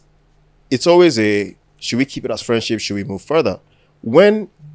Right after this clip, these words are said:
at least one or two times that I've tried to say, "Okay, let me see, maybe this person I knew before, maybe this is a better option,"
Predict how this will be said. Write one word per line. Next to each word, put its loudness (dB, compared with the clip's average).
at 4
least -2
one 4
or 4
two -10
times -2
that 0
I've -4
tried 0
to -12
say, -10
"Okay, -6
let -4
me -8
see, -8
maybe -10
this -12
person -8
I -4
knew -6
before, -8
maybe -4
this -10
is -12
a -4
better -2
option," -8